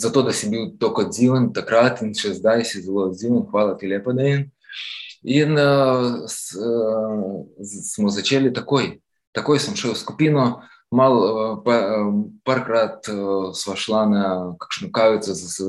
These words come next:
za se pogovarjati, da se spoznava, da je, da,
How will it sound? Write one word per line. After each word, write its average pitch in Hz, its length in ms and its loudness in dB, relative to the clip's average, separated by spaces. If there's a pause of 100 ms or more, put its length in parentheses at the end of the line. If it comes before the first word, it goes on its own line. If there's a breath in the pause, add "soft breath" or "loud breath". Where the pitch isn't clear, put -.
(180)
za 92 180 -4
se - 200 -8
pogovarjati, 110 800 2 (340 loud breath)
da 85 80 -8
se 90 120 -10
spoznava, 117 920 4 (140)
da 95 180 -4
je, 98 140 4 (260)
da, 101 220 2